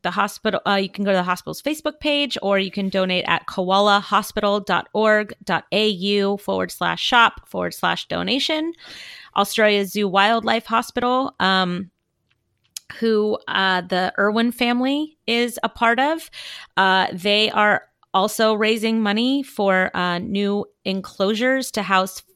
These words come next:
flying foxes and koalas injured or displaced. You can donate there at A Z W H dot blackbaud, that's B L A C K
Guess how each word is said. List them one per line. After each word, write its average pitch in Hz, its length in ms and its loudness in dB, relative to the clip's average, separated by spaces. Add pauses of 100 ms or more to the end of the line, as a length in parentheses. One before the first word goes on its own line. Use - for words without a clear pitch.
(140)
flying 208 400 0
foxes - 520 0
and 180 180 -4
koalas 202 720 2
injured 202 380 -2
or 190 160 -6
displaced. 196 720 -6 (360)
You 214 100 -4
can 214 160 0
donate 196 360 0
there 208 200 4
at - 240 -2
A 214 260 2
Z 220 380 -4
W 185 580 -4
H 254 400 -2
dot 180 240 2 (180)
blackbaud, 202 920 0
that's - 220 -2 (100)
B 208 260 -4
L 180 360 0
A 170 180 0
C - 300 -8
K 247 520 -4